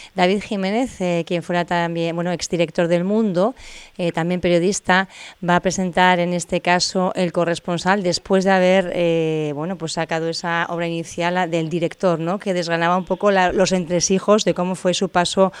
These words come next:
por, eh, ese, ese periódico.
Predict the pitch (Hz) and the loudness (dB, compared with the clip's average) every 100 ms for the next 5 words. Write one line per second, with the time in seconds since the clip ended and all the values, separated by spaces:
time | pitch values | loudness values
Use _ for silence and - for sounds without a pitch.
0 | - - - - 180 180 175 175 170 165 | -16 -18 -18 -2 4 6 8 6 6 6
1 | 165 180 - 185 175 170 - 175 196 180 | 4 2 2 2 4 4 2 0 2 2
2 | 180 165 170 165 170 160 | 2 2 2 2 2 0